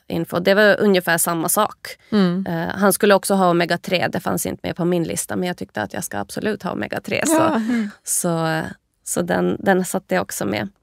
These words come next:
Speaker 3: Och då tog du, eh, vegansk omega tre, eller?
Speaker 1: Ehm, nu ska vi se vilken det var.
Speaker 2: Algolja, helt enkelt,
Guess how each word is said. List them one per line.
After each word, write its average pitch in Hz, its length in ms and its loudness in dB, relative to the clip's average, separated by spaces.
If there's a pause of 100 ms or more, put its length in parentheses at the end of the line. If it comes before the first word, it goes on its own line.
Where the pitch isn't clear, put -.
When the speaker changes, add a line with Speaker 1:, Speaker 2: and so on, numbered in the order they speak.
(500)
Speaker 3:
Och 247 120 0
då 277 140 2
tog 208 340 0
du, 202 400 2
eh, 190 340 2 (120)
vegansk 226 540 2
omega 190 220 -4
tre, 196 140 -6
eller? 226 320 -2 (1400)
Speaker 1:
Ehm, 226 1000 4
nu 233 200 -4
ska - 240 -4
vi 311 160 -2
se 190 340 0
vilken 196 480 -2
det 185 120 0
var. - 260 -2 (2000)
Speaker 2:
Algolja, 185 720 0 (180)
helt 165 200 -6
enkelt, - 520 -8